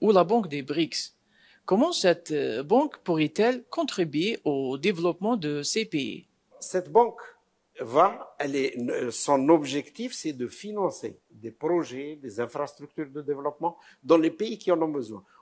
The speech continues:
Speaker 2: aussi bien membres des brics que non membres, hein. Cette banque, elle est destinée à, euh, financer des projets des infrastructures, surtout par exemple les infrastructures de transport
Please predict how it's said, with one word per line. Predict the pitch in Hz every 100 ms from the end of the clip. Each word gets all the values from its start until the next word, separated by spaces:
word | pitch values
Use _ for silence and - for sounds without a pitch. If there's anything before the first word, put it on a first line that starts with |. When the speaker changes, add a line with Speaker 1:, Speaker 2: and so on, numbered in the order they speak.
| -
Speaker 2:
aussi | 226 - 214
bien | 175 180 147
membres | 151 247 269 185 175
des | 160
brics | 160 262 - -
que | 240
non | 233 247
membres, | 202 143 -
hein. | 151 156 _ _ _
Cette | - 175 170 139
banque, | 214 262 - - _ _ _
elle | - 160
est | 147 143
destinée | 123 120 214 - 196 185 123 90
à, | - 107 - _ _ _ _ _ _ -
euh, | 123 117 - 92 82 87 - - - - - - - -
financer | - 202 214 135 - 147 156 _
des | 139 131
projets | 139 160 160 120 156 - _ _ _
des | 113 113
infrastructures, | 135 147 143 - 147 - 147 147 _ _ _ _
surtout | - 175 - 190
par | 151
exemple | 131 170 156
les | 120
infrastructures | 131 139 131 - 143 - 196 190
de | 147 131
transport | - 135 156 - 147 104